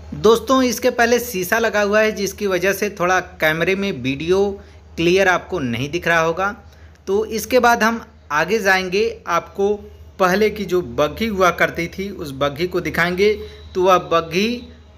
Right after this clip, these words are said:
आगे दोस्तों, यहाँ पर आप सामने देख सकते हैं, वहाँ पर इन बग्घियों को रखा गया है। तो यह देखिए, पुराने समय में इस टाइप की बग्घियाँ हुआ करती थीं।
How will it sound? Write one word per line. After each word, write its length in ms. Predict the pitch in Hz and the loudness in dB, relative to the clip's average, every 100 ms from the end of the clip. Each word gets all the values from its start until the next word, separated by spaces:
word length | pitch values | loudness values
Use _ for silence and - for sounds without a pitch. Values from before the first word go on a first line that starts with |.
| - | 0
आगे 260 | 175 190 214 | 2 2 0
दोस्तों, 480 | 180 151 196 214 214 | 0 -2 -2 -4 -4
यहाँ 320 | 165 156 175 | 0 2 2
पर 120 | 190 185 | 2 2
आप 140 | 175 | 0
सामने 460 | - 165 165 180 160 | -2 -2 -2 -2 -6
देख 280 | 120 185 196 | -2 -2 0
सकते 340 | 180 - 175 | -4 -2 -4
हैं, 220 | 156 190 233 - - - - | -2 -4 -8 -14 -20 -16 -2
वहाँ 240 | 165 180 | 2 2
पर 240 | 185 185 196 - - - - - - | 2 -2 -2 -14 -20 -20 -20 -20 -6
इन 300 | 190 185 185 | 0 0 0
बग्घियों 420 | 156 156 143 170 180 | 0 0 2 -2 0
को 140 | 185 | 2
रखा 280 | 139 - 156 | 2 2 0
गया 160 | 175 196 | 2 0
है। 60 | |
तो 120 | 196 | 0
यह 120 | 180 185 | -2 -2
देखिए, 440 | 170 - 175 202 180 | -4 -4 -2 -2 -4
पुराने 340 | - 165 170 170 | -6 -4 -2 -2
समय 320 | 170 160 165 | -2 -2 -2
में 280 | 180 214 214 - - 180 | -2 -4 -6 -16 -8 -4
इस 180 | 175 | 0
टाइप 220 | 165 160 160 | 2 2 0
की 80 | 151 | -2
बग्घियाँ 440 | 147 135 147 156 | -2 -2 -2 -2
हुआ 220 | 120 123 139 | -2 -2 -2
करती 320 | 160 147 160 | -2 -4 -8
थीं। 240 | - 185 | -6 -6